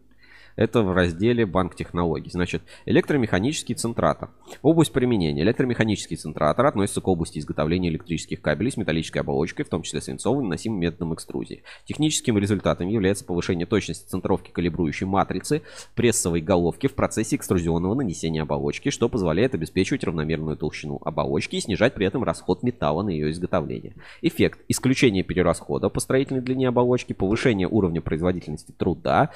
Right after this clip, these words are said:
снижение количества браков в готовых изделиях, контроль расхода металлов.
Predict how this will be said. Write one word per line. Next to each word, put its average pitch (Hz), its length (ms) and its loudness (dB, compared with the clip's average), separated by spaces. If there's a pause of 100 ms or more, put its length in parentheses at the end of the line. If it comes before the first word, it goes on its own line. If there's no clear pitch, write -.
(120)
снижение 107 360 2
количества 90 320 0
браков 92 280 4 (360)
в - 40 -20
готовых 80 400 -2
изделиях, 104 340 2 (180)
контроль 92 540 2
расхода 104 440 0
металлов. 80 360 -4